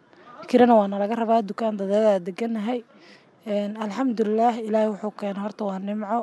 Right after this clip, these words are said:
waa ku shukrinaynaa, laakiin Ilaahay waxaan ka rajaynaynaa isbeddel fiican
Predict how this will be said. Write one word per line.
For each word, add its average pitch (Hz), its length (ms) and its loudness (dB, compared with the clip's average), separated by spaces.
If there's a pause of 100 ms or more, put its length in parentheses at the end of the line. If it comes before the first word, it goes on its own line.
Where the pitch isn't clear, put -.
waa 208 120 -12
ku 202 60 -14
shukrinaynaa, 226 760 -2
laakiin 202 320 -6
Ilaahay 226 160 4
waxaan 196 180 -2
ka 220 80 -2
rajaynaynaa 208 640 -2
isbeddel 208 420 -2
fiican 214 440 -2